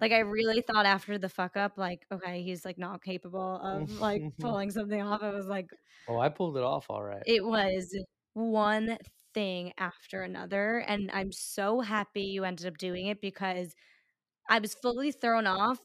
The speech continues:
Speaker 1: and if you had done it any other way than upstate on our anniversary,
Speaker 2: Yeah.
Speaker 1: if I had known that that was the original plan and it didn't end up being in our favorite place on our anniversary, 'cause,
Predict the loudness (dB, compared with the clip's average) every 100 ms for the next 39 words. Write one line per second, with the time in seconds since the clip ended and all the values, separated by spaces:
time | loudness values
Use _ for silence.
0 | -4 0 2 2 2 0 -2 -6 -4 -2
1 | -2 0 -2 -2 -4 -4 0 0 0 0
2 | 0 0 -2 -4 -8 -8 -6 -4 -4 -4
3 | -2 -2 -2 -4 -6 -8 -8 -8 -6 -6
4 | -8 -14 -20 -18 -6 6 8 8 8 8
5 | 6 4 2 2 2 2 0 -2 -2 -4
6 | -4 -6 -4 -4 -4 -4 -6 -10 _ _
7 | _ _ -10 -8 -4 -2 2 2 0 -2
8 | -2 0 0 0 -2 -2 -2 -4 -4 -4
9 | -4 -6 -4 -2 -2 -2 -4 -6 -8 -6
10 | -4 -4 -8